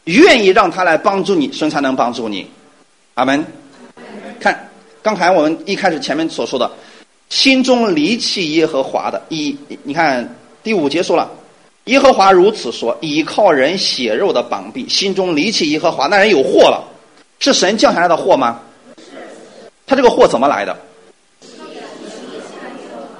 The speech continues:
其实你看以色列百姓的历史，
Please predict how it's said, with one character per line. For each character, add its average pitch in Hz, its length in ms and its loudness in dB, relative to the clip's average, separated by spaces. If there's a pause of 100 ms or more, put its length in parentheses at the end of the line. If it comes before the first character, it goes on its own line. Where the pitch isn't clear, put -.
(760)
其 - 220 2
实 262 180 0
你 262 140 4
看 220 260 0
以 156 100 2
色 269 160 0
列 208 140 6
百 120 160 0
姓 185 100 -4
的 151 120 2
历 165 160 0
史， - 240 -6